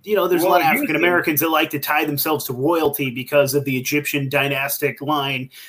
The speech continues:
Speaker 1: the whole quote, like, "We was kings, we were <laughs> kings," like that thing.
Speaker 2: Yeah.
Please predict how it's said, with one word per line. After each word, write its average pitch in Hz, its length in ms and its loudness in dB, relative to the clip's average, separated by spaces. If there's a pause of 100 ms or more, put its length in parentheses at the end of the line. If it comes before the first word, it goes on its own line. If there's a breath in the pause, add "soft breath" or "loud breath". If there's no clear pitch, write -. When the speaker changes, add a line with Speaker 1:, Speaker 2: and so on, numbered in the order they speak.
(120)
Speaker 1:
the 143 100 4
whole 143 400 6 (180)
quote, 156 340 4
like, 139 200 -2
"We 151 160 2
was 135 220 2
kings, 160 680 0 (320)
we 147 100 4
were 151 120 4
<laughs> 202 120 2
kings," - 440 4
like 202 260 6
that - 280 0
thing. 175 260 -2
Speaker 2:
Yeah. 127 180 0